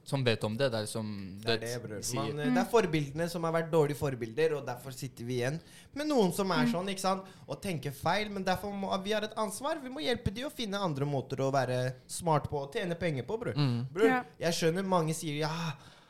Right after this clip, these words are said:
Speaker 2: åh, men jeg har lyst til å selge dop, fordi da får, har jeg masse bra, masse penger fort.»
Speaker 1: Og betaler ingenting til skatt og
Speaker 2: Skjønner du hva jeg mener, bror? Men
Speaker 1: Ja.
Speaker 2: hva slags liv er det, bror? Du lever paranoia
Speaker 4: Ja.
Speaker 2: konstant, bror. Heller du kan tjene masse penger på å gjøre noe annet, bror.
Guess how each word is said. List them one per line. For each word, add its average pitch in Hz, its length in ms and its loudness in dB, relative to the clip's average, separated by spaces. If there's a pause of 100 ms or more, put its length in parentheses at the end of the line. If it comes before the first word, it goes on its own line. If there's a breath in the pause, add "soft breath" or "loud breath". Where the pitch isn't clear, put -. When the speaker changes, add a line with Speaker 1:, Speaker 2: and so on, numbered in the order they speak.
(160 loud breath)
Speaker 2:
åh, 151 280 -2 (640 loud breath)
men 190 140 4
jeg 202 80 4
har 214 80 6
lyst 196 240 4
til 202 80 -6
å - 20 -6
selge 185 300 0
dop, 208 220 2
fordi 196 180 -4
da 202 100 -2
får, 202 160 -2
har 196 100 0
jeg 196 100 0
masse 202 280 -4 (100)
bra, 185 280 4
masse 196 260 -2
penger 170 300 2
fort.» 254 460 -6
Speaker 1:
Og 117 100 0
betaler 117 420 2
ingenting 113 380 -4
til - 100 -10
skatt - 320 -6
og 113 160 2
Speaker 2:
Skjønner 202 300 6
du 208 60 8
hva 202 100 8
jeg 208 80 4
mener, 180 220 4
bror? 240 240 6
Men 233 160 6
Speaker 1:
Ja. 220 60 2
Speaker 2:
hva 220 120 8
slags - 220 0
liv 190 240 4
er 165 160 6
det, 254 120 4
bror? 147 280 4
Du 160 100 4
lever 170 280 6
paranoia 170 480 8
Speaker 4:
Ja. 147 100 8
Speaker 2:
konstant, 165 500 -2
bror. 190 120 -2 (200 loud breath)
Heller 214 180 0
du 240 120 -2
kan 240 200 4 (200)
tjene 226 200 6
masse 220 240 2
penger 196 220 2
på 165 80 6
å 185 60 4
gjøre 175 100 6
noe 165 180 2
annet, 165 380 4
bror. 339 80 -6